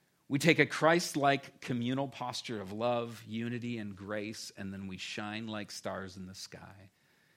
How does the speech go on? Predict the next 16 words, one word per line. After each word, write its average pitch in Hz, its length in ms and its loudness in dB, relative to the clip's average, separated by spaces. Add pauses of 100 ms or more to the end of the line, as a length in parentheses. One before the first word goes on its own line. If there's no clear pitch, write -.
(160)
We're 95 160 -8
a 90 60 -6
noticeably 104 960 -4 (120)
different 104 440 -8 (460)
community 95 720 -6 (460)
than 92 160 -8
the 90 80 -8
rest 87 400 -8 (800)
of 90 160 -12
the 78 80 -12
world. 78 340 -14 (2750)
And 117 100 -8
so 135 100 -2
simple 156 360 2
decisions 120 680 -2
like, 101 400 -2